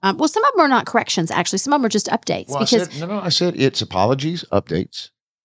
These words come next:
Speaker 1: Okay, did you
Speaker 2: And, uh,
Speaker 1: what do you need to apologize for? Let's start
Speaker 2: uh,
Speaker 1: with you.
Speaker 2: well, the shitty audio last episode. That's, that's on me. I'm sorry. I apologize. I thought that I had a cord and I didn't.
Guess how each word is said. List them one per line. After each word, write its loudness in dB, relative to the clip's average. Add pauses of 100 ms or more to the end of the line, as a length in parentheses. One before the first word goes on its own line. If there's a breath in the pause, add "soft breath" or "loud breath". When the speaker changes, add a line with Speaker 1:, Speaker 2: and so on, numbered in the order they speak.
(220)
Speaker 1:
Okay, 4
did 2
you 6
Speaker 2:
And, 2
uh, 2
Speaker 1:
what 2
do 2
you 4
need 0
to -2
apologize -6
for? -6
Let's -2
start 0
Speaker 2:
uh, -4
Speaker 1:
with -4
you. -4
Speaker 2:
well, 2
the 2
shitty 4
audio 4
last 0
episode. -8
That's, -4
that's -2
on 0
me. 6
I'm -2
sorry. -4
I -18
apologize. -16
I -8
thought -2
that -4
I -6
had -2
a -4
cord 0
and -8
I -8
didn't. -10